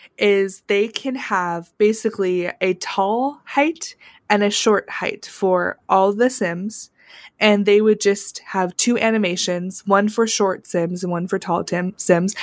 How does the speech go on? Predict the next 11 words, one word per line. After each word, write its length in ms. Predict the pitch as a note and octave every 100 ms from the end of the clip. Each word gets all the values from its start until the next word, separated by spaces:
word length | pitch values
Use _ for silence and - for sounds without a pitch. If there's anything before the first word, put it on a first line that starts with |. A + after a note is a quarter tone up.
| -
And 140 | A3 B3
the 80 | C4
short 280 | F4 F4
Sims 300 | - A#3 A3 G#3+
would 120 | A3
just 200 | G3+ -
be 100 | G3+
the 100 | F3+
normal 380 | F#3 G3 F#3+ F3+
height 320 | A3 G#3+ -
Sims 560 | F3+ F3 F3 A3 -